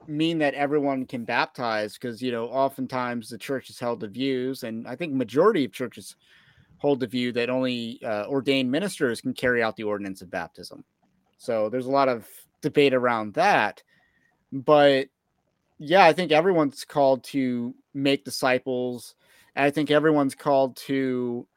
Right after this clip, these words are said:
uh, you know, teach, uh, and go and proclaim the good news. I think we're all called to do that.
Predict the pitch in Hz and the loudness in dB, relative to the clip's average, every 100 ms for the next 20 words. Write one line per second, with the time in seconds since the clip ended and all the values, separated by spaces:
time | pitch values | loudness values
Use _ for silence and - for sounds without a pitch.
0 | _ _ _ - 110 107 104 101 _ _ | _ _ _ -4 0 2 0 -4 _ _
1 | _ _ - 104 95 98 _ _ _ _ | _ _ -10 -6 -6 -8 _ _ _ _
2 | _ _ _ - 165 143 143 - - - | _ _ _ -4 2 2 0 -6 -12 -14
3 | _ _ _ - 104 101 101 98 - - | _ _ _ -10 -6 -4 -4 -6 -10 -10
4 | 107 104 104 104 104 - - _ _ _ | -8 -6 -8 -8 -12 -16 -20 _ _ _
5 | _ _ _ _ _ _ _ _ - 127 | _ _ _ _ _ _ _ _ -16 -16
6 | 123 156 151 147 143 147 - 147 143 139 | 0 6 8 8 4 -2 -2 2 4 2
7 | 127 - 147 147 127 165 156 101 101 151 | 0 0 4 4 2 -4 -6 -6 -4 -6
8 | 143 143 147 202 - 127 98 98 98 85 | -2 2 4 4 2 -2 -2 -8 -12 -12
9 | 82 - | -12 -14